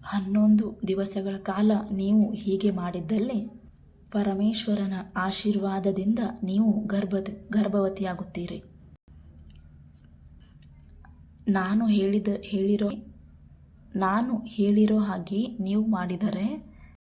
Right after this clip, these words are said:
ಸ್ವಲ್ಪ ದಿನದಲ್ಲಿಯೇ ಮತ್ತೆ ಬಂದು ನನಗೆ ಹೇಳ್ತೀರಾ, "ನೀವು ಹೇಳಿದ್ದರಿಂದ ನಮಗೆ ಒಳ್ಳೆಯದಾಗಿದೆ" ಅಂತ. ಇದು ಖಂಡಿತ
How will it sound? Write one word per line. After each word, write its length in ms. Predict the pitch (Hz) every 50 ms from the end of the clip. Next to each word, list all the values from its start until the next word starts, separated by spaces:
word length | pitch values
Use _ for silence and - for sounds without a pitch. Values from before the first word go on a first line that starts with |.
| _ - - - -
ಸ್ವಲ್ಪ 420 | - - 196 202 214 226 220 262
ದಿನದಲ್ಲಿಯೇ 800 | 226 208 214 202 202 202 202 202 196 196 208 208 202 185 180 196
ಮತ್ತೆ 420 | 226 240 226 202 - - - 220
ಬಂದು 680 | 214 208 208 208 202 208 202 175 190 185 226 285 - -
ನನಗೆ 320 | 202 190 190 208 202 202 196
ಹೇಳ್ತೀರಾ, 720 | 185 185 185 - 202 196 - 175 185 220 - - - - -
"ನೀವು 280 | 196 196 208 220 226 220
ಹೇಳಿದ್ದರಿಂದ 760 | 214 202 202 190 190 196 202 196 202 214 208 214 214 226 233 233 214
ನಮಗೆ 320 | 196 196 180 190 190 196 196
ಒಳ್ಳೆಯದಾಗಿದೆ" 720 | 185 180 180 185 190 196 - 214 208 - 220 208 214 208
ಅಂತ. 280 | - 196 208 214 - - - - - - - - -
ಇದು 380 | 202 220 240 294 320 - - -
ಖಂಡಿತ 460 | - 208 180 185 196 208 208 214 -